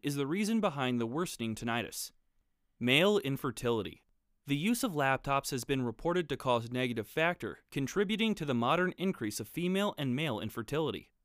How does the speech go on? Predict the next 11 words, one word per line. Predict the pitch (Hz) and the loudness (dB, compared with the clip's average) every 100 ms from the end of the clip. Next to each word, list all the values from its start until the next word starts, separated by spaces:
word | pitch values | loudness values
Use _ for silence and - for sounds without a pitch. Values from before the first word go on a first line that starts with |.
| _ _ | _ _
Older | 147 208 240 214 | 0 4 4 4
laptops | 151 117 - 110 110 | 4 4 2 -2 0
emit | 139 135 | -2 0
the | 131 | -2
highest | 120 156 180 185 - | 0 4 4 2 0
levels | 131 120 120 | 0 0 -2
of | 113 - | -6 -4
E | 139 | 0
M | 131 123 | 2 2
F | 113 | 2
radiation. | 120 107 104 107 107 - | 0 0 0 -2 -2 -8